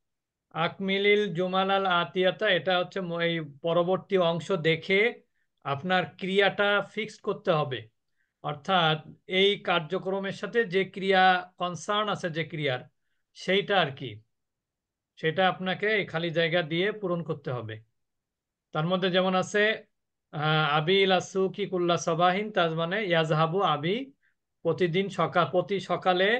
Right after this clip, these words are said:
আমার বা-, বাবা কি করেন? বাজারে যান। মাতা ইয়ারজিউ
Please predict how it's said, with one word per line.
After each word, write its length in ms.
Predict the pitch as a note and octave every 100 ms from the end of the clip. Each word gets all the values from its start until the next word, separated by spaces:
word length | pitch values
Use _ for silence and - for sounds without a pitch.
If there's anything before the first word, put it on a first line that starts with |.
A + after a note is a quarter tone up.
| C4+ _ _ _ _ _ _ -
আমার 260 | C3 D#3+ F3 E3 D3
বা-, 180 | D#3 C3 D3
বাবা 280 | C#3+ D#3+ G3+ B3 - _
কি 100 | E3+ C#3+
করেন? 260 | E3+ F3+ B3+ C#4+ _ C#3+ C3+
বাজারে 340 | C#3 D3 C#3 C3+
যান। 140 | A#2 G#2+ _ _ _ _ _ _ - C#3+
মাতা 360 | D#3 D3+ F#3+ G3 G3+ G#3+ A#3+ _ _ _ _ -
ইয়ারজিউ 560 | D#3+ F3+ E3+ D#3+ E3+